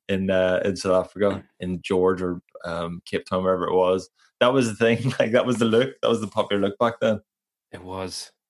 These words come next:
Speaker 2: You're very right. Um, well, okay, take me back. Take me back to that time, because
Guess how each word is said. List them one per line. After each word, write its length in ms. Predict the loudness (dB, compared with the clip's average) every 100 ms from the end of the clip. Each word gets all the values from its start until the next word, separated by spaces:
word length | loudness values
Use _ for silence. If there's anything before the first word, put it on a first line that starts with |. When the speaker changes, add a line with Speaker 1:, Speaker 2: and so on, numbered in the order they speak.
| -20
Speaker 2:
You're 120 | -14
very 300 | -10 -10 -8
right. 360 | -8 -8 -10 -18 _ _ _ _ -8
Um, 260 | -4 -2 0
well, 160 | 2
okay, 280 | 2 2 0
take 260 | 0 -2 0
me 80 | 0
back. 480 | 2 0 -2 -14 -10
Take 240 | -4 -2
me 60 | 0
back 280 | 0 0 -2
to 80 |
that 180 | 0 0
time, 280 | 2 2 2
because 320 | 2 0 -2